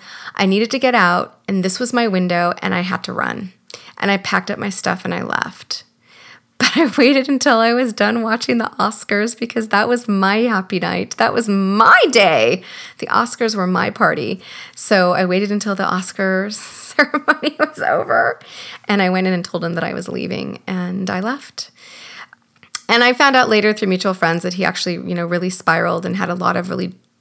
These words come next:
bigger drug problems than I was even aware of that happened after. And Drew's timing of me getting out was correct, that there was nothing I could do to save or help this person, that they had to figure it out on their own. But this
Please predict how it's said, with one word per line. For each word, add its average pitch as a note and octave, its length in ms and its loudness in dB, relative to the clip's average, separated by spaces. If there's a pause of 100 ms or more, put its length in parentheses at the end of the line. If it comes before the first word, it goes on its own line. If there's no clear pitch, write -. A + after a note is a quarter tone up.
(140)
bigger G3 260 2
drug F3 260 -2
problems F3 480 0 (280)
than F3+ 100 2
I E3+ 100 4
was E3+ 160 0
even E3+ 180 -2
aware E3+ 340 0
of E3+ 120 -2
that F3 120 -2
happened - 440 -2 (400)
after. F3 500 2
And E3 280 -4 (520)
Drew's G#3+ 380 4
timing F#3 420 2
of E3+ 140 0
me F3+ 140 2
getting F3 240 0
out E3 220 -2
was F#3 120 0
correct, - 580 0
that - 200 -2
there F3+ 120 2
was F3+ 180 0
nothing F3 260 -2
I E3 100 0
could E3+ 200 -10
do D#3+ 200 -6
to E3+ 280 -4
save D#3+ 440 -2
or F3+ 60 0
help - 240 -4
this - 120 -6
person, - 360 -4
that F3 140 -6
they F#3+ 120 0
had F#3+ 160 -4
to F#3 80 -8
figure F3+ 300 -4
it E3+ 60 -2
out - 200 -4
on F#3 140 -2
their F#3 180 -2
own. F3 340 0
But F3+ 260 0 (480)
this G3+ 640 0